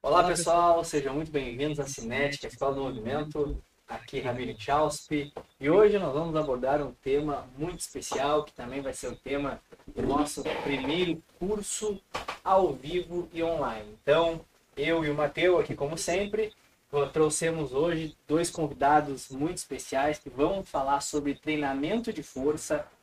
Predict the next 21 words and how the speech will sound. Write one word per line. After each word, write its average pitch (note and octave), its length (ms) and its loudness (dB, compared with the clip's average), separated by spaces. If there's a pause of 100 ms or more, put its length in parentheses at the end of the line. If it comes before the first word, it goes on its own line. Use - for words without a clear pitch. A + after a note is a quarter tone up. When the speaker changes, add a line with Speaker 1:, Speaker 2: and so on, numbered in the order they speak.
(120)
Speaker 1:
fisiologia F#3+ 800 2
da D3+ 100 2
nutrição, D3 680 0
nutrição C#3 460 -6
esportiva. E3+ 840 -4 (280)
Eles E3 320 -2
que D#3 100 -12
têm E3+ 240 -4
um D#3+ 60 -6
currículo C#3+ 840 -4 (440)
muito D#3 840 -2
grande D3+ 380 2
dentro E3 320 -4
do D3+ 100 -8
esporte. F3+ 880 2 (380)
O D#3 100 0
Eduardo D3+ 440 4
Kran, E3 400 8 (500)
que - 140 -6
ele D3+ 420 4
é D3+ 180 4